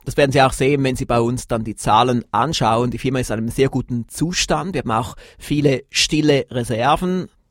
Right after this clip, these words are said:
Und Sie werden feststellen, der Preis, den wir für die Firma uns vorstellen, der ist sehr fair.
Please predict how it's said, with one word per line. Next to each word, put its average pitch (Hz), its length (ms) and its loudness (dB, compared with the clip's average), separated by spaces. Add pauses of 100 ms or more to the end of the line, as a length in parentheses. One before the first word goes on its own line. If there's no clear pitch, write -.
Und 139 100 -2
Sie 139 40 -6
werden 135 180 4
feststellen, 175 720 2
der 127 140 0
Preis, 139 720 2 (180)
den 135 100 -2
wir 135 160 0
für 135 120 -6
die 123 80 -6
Firma 131 500 0 (100)
uns 131 380 -6 (160)
vorstellen, 156 720 2 (220)
der 143 100 -2
ist - 140 -6
sehr 156 280 4
fair. 175 560 2